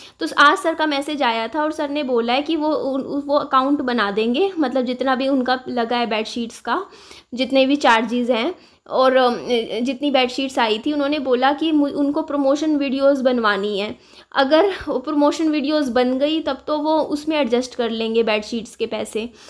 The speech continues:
और अगर प्रमोशन वीडियोज़ का नहीं बन पाया, तो फिर वो अक-, बता देंगे कितने रुपए देने हैं बेडशीट्स के,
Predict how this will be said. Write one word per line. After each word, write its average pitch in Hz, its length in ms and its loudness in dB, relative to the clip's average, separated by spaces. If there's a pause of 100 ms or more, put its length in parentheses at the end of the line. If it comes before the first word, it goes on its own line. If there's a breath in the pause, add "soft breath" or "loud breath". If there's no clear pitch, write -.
(220 loud breath)
और 277 140 6
अगर 302 240 4
प्रमोशन 302 520 2
वीडियोज़ 302 360 -2
का 311 120 -2
नहीं 269 280 0
बन 285 220 2
पाया, 302 340 2
तो 294 160 -4
फिर 294 220 -4
वो 311 140 0
अक-, 277 300 -2
बता 240 300 2
देंगे 220 240 0
कितने 247 300 -4
रुपए 226 280 -2
देने 214 260 0
हैं 214 160 -4
बेडशीट्स 202 500 -4
के, 349 220 -4